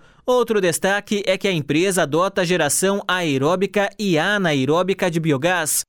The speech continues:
em suas estações de tratamento de esgoto,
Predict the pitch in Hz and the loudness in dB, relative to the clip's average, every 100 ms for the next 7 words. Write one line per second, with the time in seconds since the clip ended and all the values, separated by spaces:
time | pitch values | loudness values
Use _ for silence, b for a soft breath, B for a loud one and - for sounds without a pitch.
0 | _ 135 131 120 151 175 180 - 170 180 | _ -2 0 2 2 2 0 -2 0 0
1 | 190 180 - 147 160 190 170 156 156 170 | 0 -2 -2 0 2 2 0 0 0 0
2 | 147 135 156 175 156 135 123 123 175 180 | -2 -2 -2 -2 -2 0 0 0 0 2
3 | 175 175 | 2 2